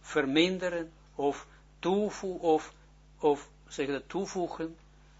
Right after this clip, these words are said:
aan mispar eser, aan het getal tien. Mikol madrega, van elke traptreden,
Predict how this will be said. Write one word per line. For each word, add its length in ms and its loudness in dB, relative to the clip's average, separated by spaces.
aan 580 8
mispar 640 6
eser, 500 -2
aan 180 -2
het 140 -6
getal 440 0
tien. 420 -8
Mikol 600 6
madrega, 600 2
van 380 -2
elke 480 0
traptreden, 880 -4